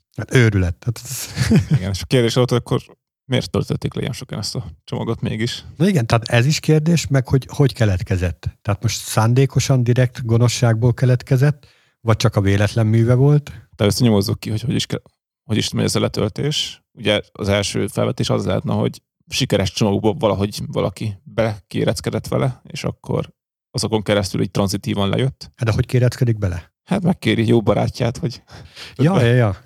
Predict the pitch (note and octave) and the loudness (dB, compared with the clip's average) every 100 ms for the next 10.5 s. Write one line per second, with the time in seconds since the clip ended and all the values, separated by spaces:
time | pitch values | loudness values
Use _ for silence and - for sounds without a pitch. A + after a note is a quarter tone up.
0 | D3 _ _ _ _ - C3+ - A#2 B2 | -20 _ _ _ _ 2 2 2 2 2
1 | - A2 A2+ B2+ A#2 A2+ B2+ A#2 - A2+ | 0 0 4 4 4 2 2 2 2 0
2 | - A2 - _ _ _ _ _ _ - | -2 -6 -20 _ _ _ _ _ _ -18
3 | - C3 C3+ C3+ D#3 A2 G#2+ A2+ A2 A2+ | -2 2 4 4 4 6 4 4 0 -8
4 | - - _ - D#3+ A2 - - - - | -10 -20 _ -2 2 2 -2 -20 -18 -2
5 | C3 D3+ A#2+ - C#3 A2+ A2+ G#2+ C#3+ B2+ | 2 4 2 0 2 4 4 2 2 4
6 | A#2+ A#2+ G#2+ - C#3 A#2+ A#2 G2+ - - | 2 2 2 2 0 4 4 2 -2 -14
7 | _ _ _ _ _ _ _ _ - C#3+ | _ _ _ _ _ _ _ _ 0 0
8 | B2 A2 B2 G#2+ G2+ A2 G2+ G2+ G2+ F#2 | 2 2 2 0 2 2 2 2 0 0
9 | G2 G2 F#3 F3 C#3+ A#2+ A2 A#2+ - B2 | -2 0 0 2 2 0 0 -2 -2 0
10 | G#2 G2+ G2+ F#2+ | 2 2 0 0